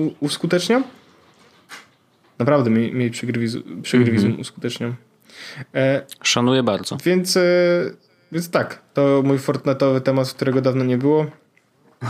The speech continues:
Speaker 2: No, czekamy na szósty sezon, zobaczymy, co tam wprowadzą ciekawego, nie?
Speaker 1: To ciekawe będzie, to prawda. E, no ale, e, to jest, to będzie pierwszy sezon, w którym tak naprawdę, jak tylko się pojawi, to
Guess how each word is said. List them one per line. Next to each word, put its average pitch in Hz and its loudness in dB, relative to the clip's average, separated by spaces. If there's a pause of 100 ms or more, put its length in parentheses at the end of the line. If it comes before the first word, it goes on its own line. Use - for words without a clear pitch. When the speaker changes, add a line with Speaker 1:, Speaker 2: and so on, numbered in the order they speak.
(1040)
Speaker 2:
No, 135 0
czekamy 170 2
na 147 4
szósty - 0
sezon, 120 2
zobaczymy, 104 -2
co - -8
tam 95 -2
wprowadzą 98 -4
ciekawego, - -8
nie? 117 -6 (100)
Speaker 1:
To 143 2
ciekawe 113 -2
będzie, 104 -6
to 113 -10
prawda. 107 -8 (200)
E, 131 4
no 156 2
ale, 190 4
e, 143 0
to 190 0
jest, - -4
to 180 0
będzie 170 2
pierwszy 185 0
sezon, 165 0
w - -10
którym 151 0
tak 147 -2
naprawdę, 143 0
jak 135 0
tylko 160 -2
się 139 -6
pojawi, 175 2 (880)
to 143 4